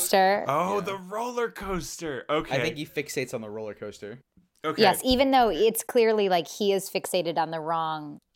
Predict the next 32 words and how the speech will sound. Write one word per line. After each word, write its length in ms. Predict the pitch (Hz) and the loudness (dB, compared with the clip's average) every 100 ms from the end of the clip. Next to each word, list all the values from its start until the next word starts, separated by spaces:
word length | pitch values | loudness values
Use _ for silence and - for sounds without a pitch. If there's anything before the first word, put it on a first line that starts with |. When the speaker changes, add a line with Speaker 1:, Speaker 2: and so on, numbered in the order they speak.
| 117 | -2
Speaker 1:
on 120 | 190 | 0
the 80 | 180 | 0
Speaker 2:
Yes. 80 | 170 | -2
Speaker 1:
wrong 280 | 160 160 | -2 -4
thing 340 | 160 175 156 156 | -6 -6 -6 -8
'cause 180 | 175 - | -10 -6
he's 200 | 170 - | -6 -2
so 200 | 165 156 | -2 -2
emotionally 1040 | 170 160 160 165 156 151 151 165 151 - | -2 -6 -6 -8 -8 -10 -10 -10 -8 -10
distraught. 540 | 165 160 - - 107 107 | -12 -12 -8 -4 -2 -4
Speaker 2:
He's 140 | 107 | -6
just 180 | 117 113 | -6 -4
Speaker 1:
But 100 | 160 | 0
that, 180 | 165 151 - | 0 -2 0
that 180 | 180 151 | 0 0
becomes, 360 | 170 180 170 | -4 -4 -4
like, 160 | 160 156 | -6 -6
his, 640 | - 180 156 160 - - - _ _ | -4 -2 -2 -4 -4 -6 -12 _ _
his 140 | 190 175 | -8 -2
cause. 380 | - 147 - | -2 -2 -4
Speaker 2:
So 100 | 156 | -6
at 100 | 143 | -6
this 160 | 143 202 | -6 -8
point, 280 | - 185 151 | -8 -8 -6
we 100 | 139 | -6
have 240 | 131 110 | -6 -8
castaway 640 | - 151 147 - 120 107 101 | -8 -6 -6 -6 -6 -6 -8
Tom 320 | 113 104 95 | -8 -8 -8
Hanks 420 | 101 95 90 - | -10 -10 -10 -12
just 300 | - 101 95 | -10 -10 -8
running 320 | 107 120 120 | -6 -6 -6
around 540 | 117 110 104 101 95 | -6 -6 -6 -8 -12